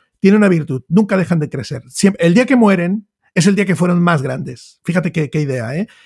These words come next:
Y yo, yo os invito a eso. No dejemos de crecer, no dejemos de aprender, no dejemos de leer. Que el día que no muramos, nadie diga, "No lo intentó".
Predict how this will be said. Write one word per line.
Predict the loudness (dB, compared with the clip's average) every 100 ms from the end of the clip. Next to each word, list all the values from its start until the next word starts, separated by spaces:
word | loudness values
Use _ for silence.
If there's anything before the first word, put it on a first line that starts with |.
| _
Y | 0
yo, | 2 2 -2 -4
yo | 2 2
os | 4
invito | 0 2 -2 -2
a | -6
eso. | -6 0
No | 2 2 0
dejemos | -2 0 0
de | -2
crecer, | -6 -2 -2
no | 0
dejemos | -2 -2 -2
de | -2
aprender, | -4 -4 -2 2
no | 0
dejemos | 2 0 2
de | 0
leer. | 0 2 2 -2 -10 -16 -16 -18 _ _
Que | 0
el | 2
día | 2
que | 4
no | 4
muramos, | 4 4 4 2 -2 -2
nadie | 2 2 4
diga, | 2 0 0
"No | 0 2
lo | 2
intentó". | 2 -4 -6 -12